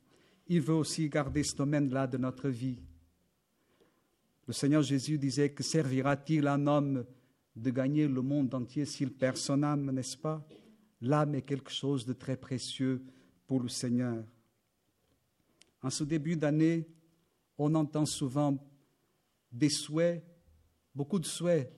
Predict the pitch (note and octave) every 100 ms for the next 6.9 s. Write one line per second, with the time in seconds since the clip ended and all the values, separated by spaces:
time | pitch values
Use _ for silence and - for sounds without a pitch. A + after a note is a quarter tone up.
0 | - D3+ - - F#3+ F3+ D#3+ D#3+ C3+ E3
1 | D#3 F#3 F3 - F#3+ F#3+ D3 C#3 E3 D#3
2 | F3+ D#3+ - E3 - D#3+ F3 E3+ F#3 F3
3 | - D#3+ D#3+ E3 D#3 F3+ F#3 F3+ D#3 -
4 | - - _ - E3 D3+ D3+ G3 - G3+
5 | G3 E3 G#3+ F3 - _ _ _ _ _
6 | _ _ _ _ - F#3+ F#3 F3+